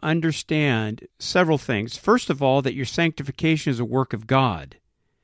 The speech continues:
And it's gonna help you understand that God renewed you already.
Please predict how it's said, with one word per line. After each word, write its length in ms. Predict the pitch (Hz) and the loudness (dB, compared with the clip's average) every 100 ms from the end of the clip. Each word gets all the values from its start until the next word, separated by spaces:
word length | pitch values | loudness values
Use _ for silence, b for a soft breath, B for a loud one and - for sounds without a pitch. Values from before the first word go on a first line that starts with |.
| _ | _
And 60 | 139 | -4
it's 100 | 135 | 0
gonna 160 | 151 | 2
help 240 | 143 202 202 | 4 4 2
you 80 | - | 0
understand 760 | 180 160 - 180 180 151 143 | 2 2 2 2 4 4 2
that 200 | 151 - | 0 2
God 380 | 160 156 151 - - | 4 4 4 0 -4
renewed 680 | 160 139 135 151 196 220 143 | 0 2 4 6 6 4 2
you 440 | 120 104 85 87 - | 2 2 -2 -8 -4
already. 840 | 131 131 127 147 151 127 110 139 | 0 2 4 4 2 0 -4 -10